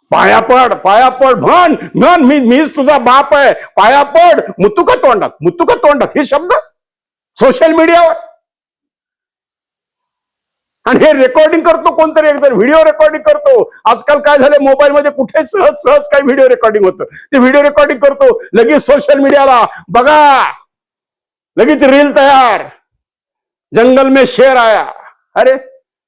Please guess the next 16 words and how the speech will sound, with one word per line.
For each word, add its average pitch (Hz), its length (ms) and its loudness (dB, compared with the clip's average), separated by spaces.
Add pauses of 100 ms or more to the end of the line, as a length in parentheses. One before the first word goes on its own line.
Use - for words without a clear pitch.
(1500)
पण 123 160 -2
बाबांनो, 120 500 2 (440)
एक 127 140 -8
लक्षात 120 300 -4
ठेवा, 127 380 0
ही 175 60 0
घटना - 380 -4
घडून 160 300 0
जाते, - 380 -4 (1600)
पण 127 140 0
याचा 117 240 0
पश्चाताप - 800 -4 (800)
तुमच्या 151 400 -2
पूर्ण 190 560 0
परिवाराला 143 720 -2
होतो, - 320 -10